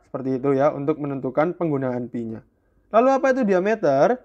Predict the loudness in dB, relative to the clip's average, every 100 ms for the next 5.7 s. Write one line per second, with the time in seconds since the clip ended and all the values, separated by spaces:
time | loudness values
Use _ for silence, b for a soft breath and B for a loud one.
0 | _ _ _ 2 2 2 -2 2 2 2
1 | 0 0 0 2 2 0 -8 -6 -4 -4
2 | 0 0 0 _ _ _ _ _ _ 4
3 | 6 6 6 6 4 0 -6 _ -4 -4
4 | _ _ _ _ _ _ -2 0 4 4
5 | 4 2 2 2 -2 -2 -4